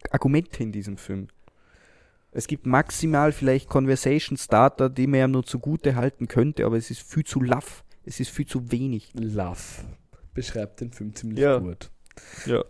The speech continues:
Speaker 2: Ein Film, der definitiv nicht laff war und der auch ein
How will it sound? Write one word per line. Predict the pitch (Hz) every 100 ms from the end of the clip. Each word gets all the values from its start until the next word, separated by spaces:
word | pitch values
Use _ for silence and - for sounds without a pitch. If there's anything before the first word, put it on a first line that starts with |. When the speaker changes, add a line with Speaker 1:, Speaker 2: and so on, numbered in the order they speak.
| -
Speaker 2:
Ein | 160
Film, | - 208 220
der | 185
definitiv | 160 175 175 165 160 -
nicht | 135 135
laff | 107 113 - -
war | 65 98 139 - _ - - - _ _ -
und | 135 135 131 _ -
der | -
auch | 131 135
ein | 135